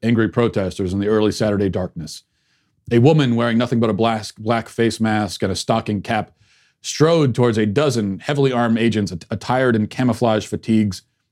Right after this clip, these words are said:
lined up across a downtown Portland street. The agents, dispatched by the Trump administration over vociferous objections of state and city officials, are part of a force that has fired projectiles at and detained activists protesting nightly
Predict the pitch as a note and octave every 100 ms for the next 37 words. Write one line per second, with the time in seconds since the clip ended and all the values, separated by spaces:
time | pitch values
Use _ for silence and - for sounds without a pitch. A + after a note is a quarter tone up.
0 | - A2+ B2+ A#2+ - - A#2+ A2 G2+ G#2+
1 | G#2+ G#2 G#2 - G#2 F#2 - - F#2 -
2 | _ - G#2+ B2+ B2 A#2+ - _ _ -
3 | G2+ - C3 B2+ A#2+ A2 - A#2+ A#2 A2+
4 | A2+ A#2 A2 A2+ G#2+ G#2 G2 F#2+ D3 C#3+
5 | A#2 G#2 G2 A#2 - G#2 F#2+ - - A#2
6 | - _ _ _ - G2 C3+ A#2 A2+ D#3
7 | D#3+ - - _ _ - - C#3 A#2+ -
8 | G3 F3 - G#2+ - B2 A#2+ A#2+ G#2+ E3
9 | - G2+ F2 F2+ - G#2 G#2+ A2 G#2 -
10 | C#3+ B2+ A#2 A2 A2 G#2+ G#2+ - A#2+ A2+
11 | A2 G#2+ G#2+ G#2 A2 A2 G2+ F#2